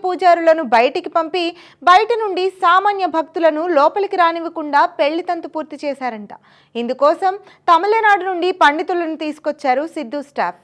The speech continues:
అదితిరావు హైదరి తల్లి విద్యారావు తెలంగాణలో వనపర్తి సంస్థానానికి చెందిన రాజు జె రామేశ్వరరావు కుమార్తె. So, జె రామేశ్వరరావు వారసులు జె కృష్ణదేవరపు కుటుంబం ఈ పెళ్లికి హాజరైంది. పెళ్లి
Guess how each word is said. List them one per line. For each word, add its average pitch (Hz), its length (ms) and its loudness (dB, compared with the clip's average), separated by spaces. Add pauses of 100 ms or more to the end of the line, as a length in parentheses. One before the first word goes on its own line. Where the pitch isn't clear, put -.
(260)
అదితిరావు 453 680 4
హైదరి 381 380 4 (100)
తల్లి 330 240 2
విద్యారావు 370 580 6 (240)
తెలంగాణలో 359 720 4 (200)
వనపర్తి 392 520 2
సంస్థానానికి 320 720 0
చెందిన 285 300 -2 (140)
రాజు 277 320 4 (220)
జె 320 100 0 (140)
రామేశ్వరరావు 262 720 2
కుమార్తె. 214 400 -4 (440)
So, 381 120 8 (440)
జె 453 120 2 (140)
రామేశ్వరరావు 370 760 6
వారసులు 320 420 4 (180)
జె 330 100 0 (120)
కృష్ణదేవరపు 311 800 0
కుటుంబం 302 420 0 (380)
ఈ - 20 -4 (120)
పెళ్లికి 277 420 -2
హాజరైంది. 233 560 -2 (360)
పెళ్లి 311 260 4